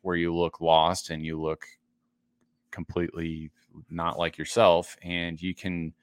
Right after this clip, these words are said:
recover from that and still make the playoffs. I think that's the beauty of the sport, right? In the N F L, you go through a tough month and a half stretch, and, like, you are having serious conversations in your front office of whether you should tank and try and get a top ten draft pick.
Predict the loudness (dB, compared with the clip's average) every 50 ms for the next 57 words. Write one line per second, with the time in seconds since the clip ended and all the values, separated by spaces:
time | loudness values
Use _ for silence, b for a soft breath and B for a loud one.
0 | b b b b b b b b 6 6 6 6 10 8 10 10 10 6 6 6
1 | 4 4 6 6 6 6 6 6 2 0 -4 -4 2 2 2 4 4 2 0 -2
2 | -2 2 4 4 4 2 -2 -6 -12 -14 -14 -14 _ -2 -2 -2 0 0 -2 0
3 | 2 2 2 2 0 -4 -6 -6 -4 -2 -2 0 0 0 -2 -2 -4 -8 -8 -8
4 | -10 -8 -8 -6 -6 -8 -12 _ -6 -2 0 0 0 -2 -4 _ _ b b b
5 | b b b b 2 4 6 6 6 6 6 4 4 6 8 8 8 8 6 4
6 | 4 4 4 4 2 2 0 2 2 2 2 2 2 0 0 2 0 0 0 0
7 | 0 -2 -2 0 0 -2 -2 -4 -6 -12 -8 -6 -4 -2 -2 -4 -6 -10 -10 -8
8 | -6 -6 -4 -2 -2 -2 -4 _ -10 -20 -20 _ _ _ _ _ _ _ _ _
9 | _ _ _ _ _ _ -2 4 6 10 10 10 10 10 8 6 4 2 -2 -2
10 | 0 0 2 2 2 0 0 0 -2 0 0 -2 -4 -2 -4 -4 -4 -6 -10 -8
11 | -8 -8 -8 -6 -4 -4 -2 0 -2 -2 -2 -6 -8 -6 -4 -2 -2 -2 -2 -2
12 | -4 -8 -12 -8 -4 -4 -4 -4 -4 -8 -12 -12 -10 -10 -10 -8 -10 -10 -8 -6
13 | -6 -6 -6 -8 -14 -12 -12 -12 -12 -14 _ -20 -20